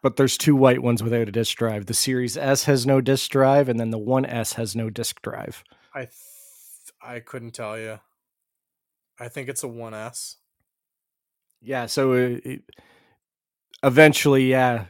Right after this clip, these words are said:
Speaker 1: he's not gonna be able to play games too. Like, a lot of the newer games aren't gonna be compatible with the one S anymore.
Speaker 2: It could be a
Speaker 1: So
Speaker 2: Series S. I have no idea. Like,
Speaker 1: <clears throat>
Speaker 2: he got it th-,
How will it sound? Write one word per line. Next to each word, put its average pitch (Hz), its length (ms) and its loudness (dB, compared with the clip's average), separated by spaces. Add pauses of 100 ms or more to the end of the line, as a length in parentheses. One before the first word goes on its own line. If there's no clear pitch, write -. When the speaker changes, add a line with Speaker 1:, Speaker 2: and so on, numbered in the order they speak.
(260)
Speaker 1:
he's 123 320 -2
not 135 140 6
gonna 123 120 0
be 123 80 2
able 123 100 2
to 117 60 -4
play 120 200 -2
games 113 380 -2
too. 123 200 0
Like, 113 180 -6
a 127 40 -2
lot 131 140 4
of 123 80 0
the 123 80 0
newer 127 240 2
games 131 420 -2
aren't 127 280 -2
gonna 117 160 2
be 113 120 -4
compatible 113 540 -6
with 110 120 -10
the 110 80 -10
one 107 240 -8
S 107 240 -8
anymore. 104 480 -12 (680)
Speaker 2:
It - 140 -16
could 165 200 -6
be 175 100 -6
a 160 60 -4
Speaker 1:
So - 120 -6
Speaker 2:
Series 143 280 -6
S. 139 240 -10 (320)
I 147 160 0
have 160 100 0
no 165 140 -2
idea. 143 240 -6
Like, 135 160 -8 (280)
Speaker 1:
<clears throat> - 240 -20
Speaker 2:
he 165 180 -12
got 147 320 -2
it 196 220 -8
th-, - 300 -18